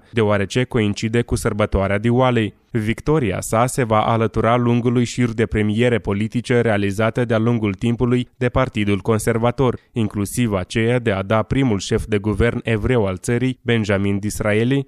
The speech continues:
și primul, al doilea și al treilea prim-ministru de sex feminin, Margaret Thatcher, Theresa May și Liz Truss, notează revista Time. De altfel, Sunak a discutat cu președintele ucrainean Volodymyr Zelensky, primul lider străin cu care a discutat premierul britanic,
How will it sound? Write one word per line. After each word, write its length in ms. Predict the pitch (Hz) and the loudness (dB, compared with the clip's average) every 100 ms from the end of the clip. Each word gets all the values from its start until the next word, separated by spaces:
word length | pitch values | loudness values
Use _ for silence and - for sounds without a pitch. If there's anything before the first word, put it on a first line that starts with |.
| - | -8
și 180 | - 113 | -6 -2
primul, 460 | - 110 120 151 | 0 2 2 2
al 160 | 131 113 | 0 -2
doilea 400 | 101 107 113 135 | 2 2 2 0
și 160 | - 110 | 0 0
al 160 | 101 | 0
treilea 380 | - 147 127 92 | 0 0 2 0
prim-ministru 760 | - 110 101 98 110 - 135 139 | 0 0 0 0 0 0 -2 0
de 140 | 117 | -2
sex 340 | - 107 - | -2 -4 -4
feminin, 520 | - 104 110 123 139 - - | -2 0 2 2 2 -2 -2
Margaret 540 | 123 127 110 98 90 | 0 2 0 -2 -2
Thatcher, 400 | 113 113 - 143 | -2 -2 0 -2
Theresa 520 | 143 - 113 98 92 | -2 -2 0 0 -2
May 340 | 98 123 135 139 | 0 0 0 -2
și 160 | - 127 | -4 -2
Liz 260 | 107 101 | -2 -2
Truss, 520 | - 131 127 117 - - | -4 -2 0 0 -6 -6
notează 580 | 123 110 107 107 120 117 | -4 -2 0 0 -2 -4
revista 460 | 120 107 98 - 104 | -2 -2 -2 -4 -4
Time. 440 | 131 117 107 98 _ - | 0 0 0 -4 _ -4
De 120 | 120 | 0
altfel, 480 | 98 95 - 127 147 | 0 0 -2 -2 -2
Sunak 460 | 147 120 104 104 107 | -2 0 0 0 -2
a 60 | |
discutat 560 | 101 98 - 101 107 - | -4 -6 -6 -2 -2 -2
cu 120 | 139 | -4
președintele 720 | 113 104 107 101 110 113 110 - | -2 -2 -2 -2 -2 0 -2 -2
ucrainean 720 | 135 120 110 101 101 110 135 | -6 -2 0 0 0 0 0
Volodymyr 560 | 123 110 95 98 98 101 | 0 0 0 -2 -2 -2
Zelensky, 680 | 98 101 113 120 - 147 | -2 0 0 -2 -4 -4
primul 460 | - - 156 139 101 | -4 0 2 4 4
lider 280 | 107 104 98 | 2 0 -2
străin 400 | - 110 107 131 | 0 0 2 0
cu 140 | 131 | -2
care 220 | 117 117 107 | 0 0 0
a 80 | |
discutat 520 | 104 104 - 107 117 - | -2 -4 -4 0 -2 0
premierul 540 | 120 117 113 104 101 | -2 0 2 2 0
britanic, 600 | 101 110 131 131 135 | -2 0 2 2 0